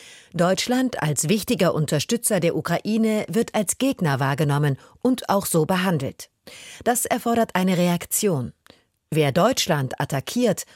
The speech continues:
noch dazu, weil es schlicht einem überfallenen Staat hilft, der muss eine Antwort erhalten.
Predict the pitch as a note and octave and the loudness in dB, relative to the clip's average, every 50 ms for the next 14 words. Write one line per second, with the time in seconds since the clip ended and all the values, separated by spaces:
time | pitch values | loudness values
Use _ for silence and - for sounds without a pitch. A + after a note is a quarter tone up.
0 | _ _ _ D3+ D#3+ D#3 - - - D#3+ D#3 - - - D#3 C#3+ C#3+ C3 D3 D3 | _ _ _ -2 -2 -2 -2 -2 -2 -2 0 0 -2 -2 0 0 0 0 0 0
1 | D3 C#3 C#3 - - - G3 G3 G3+ - - - - - D#3 C#3+ C#3+ C#3+ D3+ - | 0 0 0 0 0 2 2 2 0 0 -4 -8 -4 -2 0 0 0 0 0 -2
2 | D3 C#3+ C#3+ C3+ - - G3 G#3+ A#3 A#3 A3 F3 D#3 - - - E3+ F3+ G#3 A#3 | -2 -2 -2 0 0 2 2 4 4 4 4 2 2 0 0 0 0 2 2 0
3 | A#3 - - A3 G#3 G#3 G3+ - - - - - - - _ - - A#3+ G#3+ G#3 | 0 0 0 2 2 2 0 -2 -8 -18 -20 -20 -20 -20 _ 0 2 2 4 2
4 | G#3+ F#3+ - - - E3+ F#3 F#3 G#3 - - A#3+ A#3+ - - D#3+ C#3+ C#3+ - D3+ | 2 0 0 0 0 0 2 2 2 2 0 0 0 0 2 0 0 0 0 -2
5 | C3 C3 C#3+ C3+ - - D3+ C3 | -2 0 -2 -2 -2 -2 -4 -4